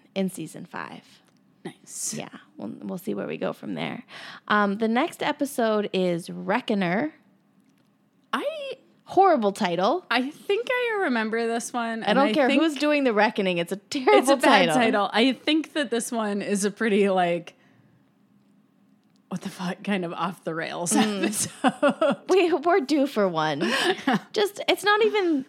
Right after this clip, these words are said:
Speaker 2: If
Speaker 1: the
Speaker 2: it's
Speaker 1: Reckoner, the Reckoner. It's just Reckoner.
Speaker 2: Yeah. I
Speaker 1: Which,
Speaker 2: think
Speaker 1: which
Speaker 2: this
Speaker 1: sounds
Speaker 2: is
Speaker 1: like
Speaker 2: ju-,
Speaker 1: nonsense.
Speaker 2: just one where it, like, not in a, like, fun way, not, like, Scared to Death, where it was just, you know, completely insane and
Speaker 1: Yeah.
Speaker 2: everything was hilarious. I think this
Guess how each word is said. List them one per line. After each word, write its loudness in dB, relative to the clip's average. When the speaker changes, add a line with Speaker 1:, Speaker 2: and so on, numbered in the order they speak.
Speaker 2:
If -8
Speaker 1:
the 4
Speaker 2:
it's 0
Speaker 1:
Reckoner, 0
the -4
Reckoner. -2
It's -6
just -10
Reckoner. -12
Speaker 2:
Yeah. 0
I 4
Speaker 1:
Which, 2
Speaker 2:
think 0
Speaker 1:
which 0
Speaker 2:
this -2
Speaker 1:
sounds 2
Speaker 2:
is -4
Speaker 1:
like -6
Speaker 2:
ju-, 0
Speaker 1:
nonsense. -4
Speaker 2:
just -8
one -2
where -2
it, -2
like, 2
not 2
in 0
a, 0
like, -2
fun -8
way, -6
not, -4
like, -4
Scared -10
to -12
Death, -8
where -10
it -12
was -14
just, -14
you -10
know, -12
completely -6
insane -8
and -6
Speaker 1:
Yeah. 2
Speaker 2:
everything 0
was -6
hilarious. -2
I -2
think 2
this 2